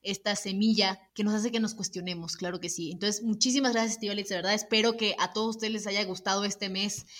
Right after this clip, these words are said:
del feminismo y de la filosofía. El diálogo, como dice Estíbaliz, siempre va a ser sumamente importante para que podamos ver distintos puntos de vista, distintas realidades y, si se puede, que esperemos que siempre se pueda, crear acuerdos en común que nos beneficien a todos. Esta parte crítica, analítica y reflexiva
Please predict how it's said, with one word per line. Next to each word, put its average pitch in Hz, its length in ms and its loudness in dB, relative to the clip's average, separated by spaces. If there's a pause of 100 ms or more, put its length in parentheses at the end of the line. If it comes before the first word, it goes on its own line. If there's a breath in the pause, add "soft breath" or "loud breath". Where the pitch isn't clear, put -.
(140)
del 185 160 0
feminismo 208 640 2
y 202 60 2
de 196 80 2
la 180 120 0
filosofía. 196 800 2 (180)
El 196 140 0
diálogo, 214 540 4
como 190 100 -8
dice 185 160 -8
Estíbaliz, 185 340 -6
siempre 190 220 -4
va 185 60 2
a 180 40 -2
ser 185 160 -2
sumamente 196 460 0
importante 185 580 -8
para 175 180 -12
que 165 100 -20
podamos 185 320 -8
ver 185 140 -4
distintos 196 420 -4
puntos 185 260 -12
de 185 60 -6
vista, 180 180 -6
distintas 190 400 -4
realidades 180 640 -2
y, 254 440 4
si - 400 -8
se 170 160 -4
puede, 185 360 2
que 180 80 -6
esperemos 160 380 -8
que 156 80 -12
siempre 170 240 -10
se 175 140 -10
pueda, 190 340 -4
crear 202 260 0
acuerdos 196 540 -2
en 180 80 -8
común 175 340 -8
que 180 140 -8
nos 165 160 -8
beneficien 170 520 -8
a 160 120 -8
todos. 156 500 -4
Esta 185 300 0
parte 175 240 -4
crítica, 202 440 -2
analítica 180 520 -6
y - 20 -6
reflexiva 208 720 -2